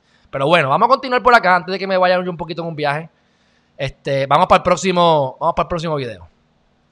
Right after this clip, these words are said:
Que aquí yo no estoy muy de acuerdo con, ¿verdad? Con esto que ellos hacen, porque cuando tú estás in-, cuando tú, para que ustedes sepan,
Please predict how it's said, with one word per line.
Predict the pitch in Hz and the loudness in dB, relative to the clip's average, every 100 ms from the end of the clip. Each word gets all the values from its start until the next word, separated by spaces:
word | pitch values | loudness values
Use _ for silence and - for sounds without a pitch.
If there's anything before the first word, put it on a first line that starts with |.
| _ _ _ _ _ _ - - - | _ _ _ _ _ _ -20 -20 -14
Que | - | 0
aquí | 170 165 254 240 214 160 | 2 2 -2 -2 -4 -2
yo | 170 | -2
no | |
estoy | 202 233 | -2 -2
muy | 220 226 | -2 4
de | 220 | 4
acuerdo | - 220 233 190 165 165 - _ _ | 4 4 2 2 0 -2 -14 _ _
con, | - 170 160 156 151 147 135 | -2 0 0 -4 -6 -6 -6
¿verdad? | 135 170 233 | -2 -2 -2
Con | 208 | -2
esto | 180 - | -2 -2
que | 220 | 0
ellos | 220 220 | 2 4
hacen, | 220 214 160 147 _ _ | 4 2 -8 -14 _ _
porque | - 160 | -12 -6
cuando | 151 156 | 0 0
tú | 156 | 0
estás | 180 220 | 0 0
in-, | 220 | -2
cuando | 180 156 | -4 -4
tú, | 147 165 | -4 -4
para | 160 | -4
que | 143 | -4
ustedes | - 208 | -2 0
sepan, | 196 165 123 101 | 0 -2 -4 -10